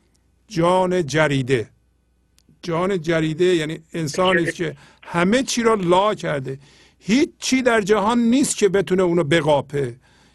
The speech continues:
یا بدزده. هیچ چی در جهان نیست که شما رو بتونه به خودش بکشه. این معنی نیست که شما هر چی دارین میاندازین دور. نه. هیچ، از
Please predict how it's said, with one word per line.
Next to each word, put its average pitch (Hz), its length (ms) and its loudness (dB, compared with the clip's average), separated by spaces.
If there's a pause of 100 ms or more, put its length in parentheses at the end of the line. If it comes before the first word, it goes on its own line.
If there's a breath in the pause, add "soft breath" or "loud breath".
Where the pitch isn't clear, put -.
(100)
یا 151 280 -4 (720)
بدزده. 147 760 0 (580)
هیچ 277 360 0
چی - 180 -2
در 220 180 2
جهان 214 360 0
نیست 240 260 0
که 262 80 -4
شما 202 220 0
رو 196 80 2
بتونه 190 240 -2
به 180 100 -2
خودش 180 300 -2
بکشه. 165 360 -4
این 202 100 0
معنی 220 280 0 (120)
نیست 233 220 -2
که 254 80 -2
شما 214 280 0
هر 202 180 2
چی 202 160 -6
دارین 196 260 2
میاندازین 175 460 0
دور. 135 260 -6 (340 soft breath)
نه. 185 420 0 (1500)
هیچ، 247 440 -2
از 190 240 -2